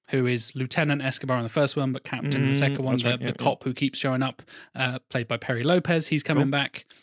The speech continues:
Speaker 1: I'm bringing back John Huston as a little bit of a cameo, just as a little bit of a nod,
Speaker 2: Yeah,
Speaker 1: and we'll,
Speaker 2: yeah.
Speaker 1: I'll address that.
Speaker 2: Some connective
Speaker 1: I'm not,
Speaker 2: tissue.
Speaker 1: I'm not putting too much pressure on him.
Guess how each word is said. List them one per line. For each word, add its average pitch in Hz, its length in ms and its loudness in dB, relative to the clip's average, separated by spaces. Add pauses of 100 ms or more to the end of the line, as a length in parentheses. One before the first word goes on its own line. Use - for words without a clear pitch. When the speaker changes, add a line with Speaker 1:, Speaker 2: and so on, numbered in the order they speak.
(140)
Speaker 1:
I'm 135 120 2
bringing 185 280 6
back 165 200 2
John 156 200 4
Huston 156 580 0
as 156 220 2
a 156 60 2
little 165 240 6
bit 165 100 4
of 156 80 0
a - 20 -4
cameo, 117 440 -2 (100)
just - 240 0
as 143 80 2
a 143 40 0
little 151 140 6
bit 151 100 4
of 139 60 2
a 147 40 4
nod, 123 240 2
Speaker 2:
Yeah, 202 220 4
Speaker 1:
and 127 100 0
we'll, 120 160 -2
Speaker 2:
yeah. 156 260 -2
Speaker 1:
I'll 135 160 0
address 127 320 -2
that. 123 100 2
Speaker 2:
Some 135 100 2
connective 180 400 0
Speaker 1:
I'm 139 60 4
not, 156 120 4
Speaker 2:
tissue. 135 460 -2 (220)
Speaker 1:
I'm 139 180 0
not 143 120 4
putting 135 200 0
too 147 80 2
much 135 160 -2
pressure 151 260 2
on 139 80 4
him. 135 220 2